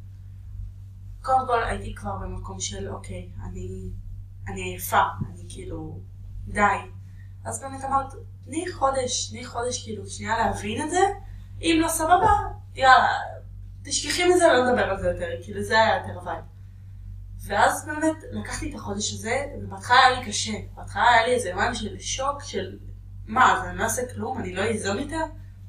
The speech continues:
אבל זה הקטע, שדברים באים. כל דבר שאני רוצה, יבוא עד אליי.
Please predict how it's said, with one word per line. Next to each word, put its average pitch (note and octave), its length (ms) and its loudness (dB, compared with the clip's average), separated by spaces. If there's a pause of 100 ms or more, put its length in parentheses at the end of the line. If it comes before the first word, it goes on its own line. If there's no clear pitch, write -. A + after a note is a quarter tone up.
(220)
אבל G#3+ 200 2
זה C4 160 6
הקטע, G#3+ 340 0 (560)
שדברים G#3+ 600 2
באים. G3 360 0 (160)
כל C4+ 320 4
דבר G3+ 540 4
שאני F3+ 280 -6
רוצה, F3 360 -4 (400)
יבוא A3+ 420 2
עד - 160 4
אליי. - 260 -2